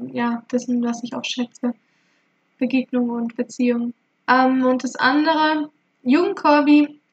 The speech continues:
also das war sehr spannend für mich, weil es war das erste Mal, dass ich das so mitbekommen habe. Ich hab Jugendkorbi noch nie vorher weder gesehen, noch gehört, noch erlebt. Ähm,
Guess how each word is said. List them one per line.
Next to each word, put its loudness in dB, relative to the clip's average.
also 0
das -2
war 2
sehr 2
spannend 0
für -4
mich, -2
weil 2
es -6
war -2
das -12
erste -6
Mal, 0
dass -2
ich -6
das -16
so -4
mitbekommen -4
habe. -4
Ich -12
hab -10
Jugendkorbi -4
noch -4
nie -2
vorher -4
weder 0
gesehen, 0
noch -4
gehört, -2
noch -6
erlebt. -2
Ähm, 2